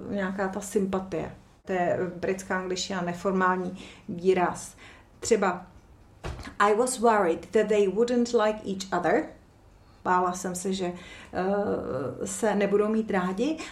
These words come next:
"But in fact, they are getting like a house on fire." Ale ve skutečnosti se stali velkými přáteli. Jo, nebo spolu vychází velmi, velmi dobře.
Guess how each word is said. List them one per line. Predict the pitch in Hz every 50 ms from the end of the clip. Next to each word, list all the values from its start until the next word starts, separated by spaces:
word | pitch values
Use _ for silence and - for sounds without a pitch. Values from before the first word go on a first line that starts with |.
| - -
"But | - 233 - -
in | 247 285 294 285
fact, | - - 302 277 277 277 277 - - - - - -
they | 208 254 254
are | 262 262 262 240
getting | - 240 226 226 226 240 233 220 214
like | 214 214 208 214 220 214 - - 190
a |
house | 190 208 214 202 202 208 202 - - 202
on | 196 196
fire." | 190 - - 202 190 180 185 185 180 165 147 - - - - - - - - -
Ale | 180 196 202 196 196 196 - - - - -
ve | 202
skutečnosti | 202 - - 208 240 226 233 - 233 220 220 - - 233 220 226 - - - -
se | - 220
stali | - - 240 220 226
velkými | 202 214 214 208 208 - 214 208 214
přáteli. | 208 208 - - 185 165 170 156 - - 185 160 - 196 - - - - - - - - - - - - -
Jo, | 196 196 208
nebo | 226 208 185 190
spolu | 190 - - 196 190 185
vychází | 180 190 190 - - 196 185 190 190 - 196 190
velmi, | 185 185 185 185 185 175
velmi | 175 180 180 175 175 175
dobře. | 170 170 160 180 - 180 151